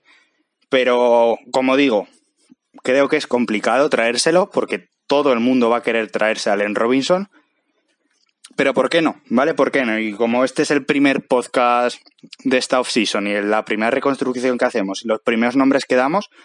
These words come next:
pues en wide receiver, que para mí es la posición que más necesitamos reforzar, traigo al mejor, a Allen Robinson.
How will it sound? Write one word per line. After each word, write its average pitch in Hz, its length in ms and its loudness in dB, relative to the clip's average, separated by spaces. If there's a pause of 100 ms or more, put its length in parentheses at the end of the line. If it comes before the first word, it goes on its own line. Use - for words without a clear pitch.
(200)
pues 131 180 -4
en 123 140 -2
wide 131 160 2
receiver, 123 420 2
que 110 140 -2
para 110 180 0
mí 120 80 2
es 120 60 -2
la 139 100 2
posición 120 440 -2
que 104 100 0
más 117 160 0
necesitamos 131 500 0
reforzar, 131 500 0 (480)
traigo 147 240 2
al 156 80 2
mejor, 117 400 -2 (600)
a 131 160 0
Allen 139 180 -2
Robinson. 95 480 -4